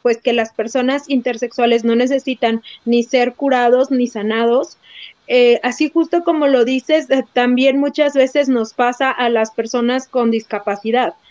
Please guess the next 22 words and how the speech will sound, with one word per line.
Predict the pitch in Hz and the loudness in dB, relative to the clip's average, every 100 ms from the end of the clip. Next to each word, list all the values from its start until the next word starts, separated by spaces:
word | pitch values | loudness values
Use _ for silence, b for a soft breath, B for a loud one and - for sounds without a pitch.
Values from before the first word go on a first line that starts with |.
| B B - | B B 2
que | 247 233 226 | 4 6 4
siempre | 285 262 254 311 233 | 2 2 2 0 0
quieren | 277 269 262 262 247 - _ b b _ | 0 2 4 2 0 -4 _ b b _
rehabilitarnos | 233 233 247 240 240 240 - 247 262 285 285 277 277 - _ _ | -2 2 4 4 2 0 0 0 0 -2 0 0 -2 -8 _ _
o | - 247 | -2 0
que | 247 254 | 0 -2
parezcamos | 247 233 233 - 269 262 277 269 | 0 2 0 0 -2 0 0 0
lo | 285 254 | 0 2
más | 247 247 254 | 2 0 0
normales, | 262 262 247 247 240 233 277 - _ _ B B | 0 2 0 0 2 2 0 -4 _ _ B B
y | 254 254 | 0 2
me | 254 254 | 4 2
da | 262 269 | 2 -2
como, | 294 311 311 320 277 233 | -2 -2 0 2 2 4
pues, | 254 233 - _ _ _ | 2 2 -2 _ _ _
pues, | 226 254 | -6 0
no | 247 285 294 | 2 2 2
como, | 330 320 226 | 2 4 2
me | 196 220 | 0 2
da | 233 285 | 2 0
mucha | 320 339 370 392 | 0 0 0 -2
rabia | 370 311 285 269 269 | 0 0 2 2 0